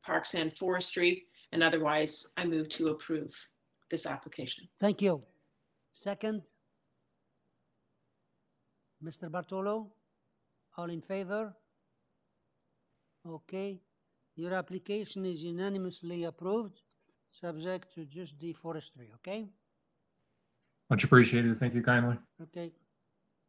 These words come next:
Speaker 2: Item thirty-two, which is, uh, thirty-two <laughs> Dexter. Uh, item thirty-two, thirty-two Dexter Boulevard.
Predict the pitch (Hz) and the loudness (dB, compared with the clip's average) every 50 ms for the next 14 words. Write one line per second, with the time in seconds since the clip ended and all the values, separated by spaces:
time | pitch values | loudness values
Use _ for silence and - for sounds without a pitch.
0 | _ _ _ _ _ _ _ _ _ _ _ _ _ _ _ _ _ _ _ _ | _ _ _ _ _ _ _ _ _ _ _ _ _ _ _ _ _ _ _ _
1 | _ _ _ _ _ _ _ _ _ _ _ _ _ _ _ _ _ _ - - | _ _ _ _ _ _ _ _ _ _ _ _ _ _ _ _ _ _ -20 -20
2 | - - _ _ _ - _ _ _ _ _ _ _ _ - - _ _ - - | -20 -20 _ _ _ -20 _ _ _ _ _ _ _ _ -20 -20 _ _ -20 -20
3 | _ _ _ _ _ _ - 160 180 185 175 - 208 196 190 190 - 202 196 190 | _ _ _ _ _ _ -6 -4 -4 -4 -2 -2 -2 -2 -2 -2 -2 -2 0 0
4 | 190 190 180 185 - 202 196 196 202 214 226 214 - - _ _ _ _ _ _ | 0 -2 -4 -6 -6 -4 0 0 2 2 0 0 -4 -10 _ _ _ _ _ _
5 | _ - 160 175 170 - - 185 180 175 156 131 - - - _ _ _ _ _ | _ -10 -8 -8 -8 -6 -6 -4 -4 -4 -4 -6 -10 -12 -14 _ _ _ _ _
6 | - 165 170 170 170 156 - - _ _ - - 202 196 185 185 175 - - - | -8 -4 -2 -2 -2 -4 -6 -12 _ _ -6 -4 -2 -2 0 -2 -4 -4 -8 -8
7 | - - 220 - - 202 - - _ _ _ _ _ 135 127 185 190 - - - | -4 -4 -4 -4 -4 -8 -12 -16 _ _ _ _ _ -6 -4 -4 -4 -4 -6 -6
8 | - 175 151 131 120 - _ _ _ _ _ - _ _ _ _ _ _ _ - | -6 -6 -6 -6 -8 -14 _ _ _ _ _ -20 _ _ _ _ _ _ _ -8
9 | 151 156 165 160 160 160 - _ - 170 175 175 - 190 170 160 160 - 196 180 | -4 -2 0 0 -2 -4 -8 _ -8 -6 -6 -4 -4 -4 -6 -4 -4 -6 -4 -4
10 | 175 175 160 - 208 220 220 220 196 180 165 170 165 - 208 190 180 - 190 175 | -4 -4 -4 -4 -4 -4 -4 -4 -6 -6 -4 -6 2 2 2 2 2 -2 -8 -8
11 | - - - 185 175 180 180 - _ _ _ - 175 180 165 139 147 135 113 113 | -8 -8 -8 -8 -8 -8 -10 -12 _ _ _ -4 -4 -4 -2 -4 -6 -8 -10 -14